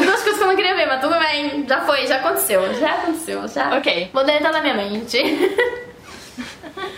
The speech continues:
Speaker 2: Ok, vamos nos despedir.
Speaker 1: Ok.
Speaker 2: Obrigada, gente, por terem visto até aqui. O próximo episódio sai lá no canal da Cibele, que a gente já comentou, algumas pessoas ficaram chocadas,
Speaker 1: Sim.
Speaker 2: aparentemente, mas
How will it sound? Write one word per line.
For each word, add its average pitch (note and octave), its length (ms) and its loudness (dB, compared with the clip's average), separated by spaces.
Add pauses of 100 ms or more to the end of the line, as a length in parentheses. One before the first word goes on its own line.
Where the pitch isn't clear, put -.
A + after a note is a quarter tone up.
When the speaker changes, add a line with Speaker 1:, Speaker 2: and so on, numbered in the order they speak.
(640)
Speaker 2:
Ok, A3 220 -2
vamos G#3+ 220 -2
nos A3+ 140 -4
despedir. G3 580 -6 (160)
Speaker 1:
Ok. C4+ 340 2
Speaker 2:
Obrigada, F#4+ 640 2
gente, E4 340 -2
por E4 100 -6
terem D4+ 320 -2
visto D4 240 -2
até C#4 180 2
aqui. B3+ 760 -4 (240)
O - 100 -6
próximo C#4 460 2
episódio A#3+ 540 0
sai B3 200 0
lá A#3 180 2
no B3+ 100 -6
canal C4+ 300 0
da B3 80 -6
Cibele, G3 760 -4 (220)
que G#3 360 -6
a G3 60 -2
gente A3+ 120 -6
já A#3+ 60 -4
comentou, C#4 380 0
algumas D4 200 0
pessoas C4+ 220 -2
ficaram C4+ 240 0
chocadas, B3+ 540 0
Speaker 1:
Sim. C#4+ 60 6
Speaker 2:
aparentemente, B3 680 -2
mas G#3 460 -4